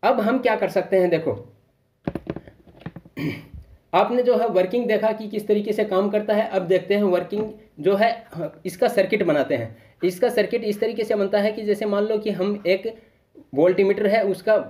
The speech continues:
जो रेजिस्टेंस है कॉइल का वो है आरएम, और इसके सीरीज में हम एक रेजिस्टेंस लगा देते हैं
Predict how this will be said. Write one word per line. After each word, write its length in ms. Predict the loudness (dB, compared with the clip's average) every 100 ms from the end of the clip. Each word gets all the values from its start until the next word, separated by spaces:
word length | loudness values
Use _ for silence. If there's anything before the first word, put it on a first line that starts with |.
| -14 -18 -18 -18
जो 240 | -10 0 2
रेजिस्टेंस 520 | 2 0 -2 0 2
है 280 | 0 0 0
कॉइल 220 | 2 2
का 160 | 2 0
वो 200 | 2 2
है 160 | 2 2
आरएम, 320 | 2 2 0 -8 -10 0
और 120 | 0
इसके 220 | 0 -2
सीरीज 340 | 0 0 0 -2
में 80 | -2
हम 160 | 0 0
एक 160 | 0
रेजिस्टेंस 460 | -2 -4 -4 -6 -4
लगा 220 | -2 0
देते 260 | -2 -4
हैं 120 | -4